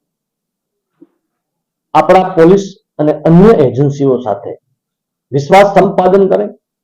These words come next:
સાથોસાથ એની કર્તવ્ય નિષ્ઠાનું પણ એને અહેસાસ થાય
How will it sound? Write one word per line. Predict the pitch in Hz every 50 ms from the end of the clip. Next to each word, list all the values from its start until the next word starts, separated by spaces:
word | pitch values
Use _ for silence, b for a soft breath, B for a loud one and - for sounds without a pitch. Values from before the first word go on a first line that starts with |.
| _ _ _ _ _ _ _ _ _ _ _ _ _ _ _ _ _ _ _ _ _ _ _ _ _ -
સાથોસાથ | 170 170 175 175 220 214 - 214 208 208 208 - - - - -
એની | 170 185 185 180 -
કર્તવ્ય | 196 185 - - - 226 226 220 208
નિષ્ઠાનું | 208 - - - - 202 202 208 202 202 202
પણ | 220 208 202 - 165 - - _ _ - -
એને | 180 190 196 196 190 190 196 - - _ _ -
અહેસાસ | 170 170 170 170 185 185 190 196 190 -
થાય | 185 185 190 208